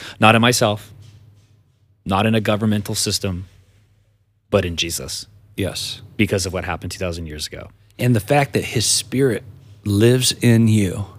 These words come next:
Speaker 1: Yes.
Speaker 2: You walk in this power to actually bring change.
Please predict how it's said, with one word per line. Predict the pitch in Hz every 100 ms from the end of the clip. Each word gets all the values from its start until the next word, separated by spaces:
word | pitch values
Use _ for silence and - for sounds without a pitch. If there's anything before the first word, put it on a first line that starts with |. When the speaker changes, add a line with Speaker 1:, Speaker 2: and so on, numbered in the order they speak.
| -
Speaker 1:
Yes. | 101 92 - -
Speaker 2:
You | 90 120
walk | 131 107 123 120 - -
in | 104 101 - -
this | - 107 - -
power | - - 131 135 95 65 85 - - -
to | - - -
actually | 123 147 - - 165 120 127 120 113 - - - - _ _ _
bring | 117 147 160
change. | - 87 73 -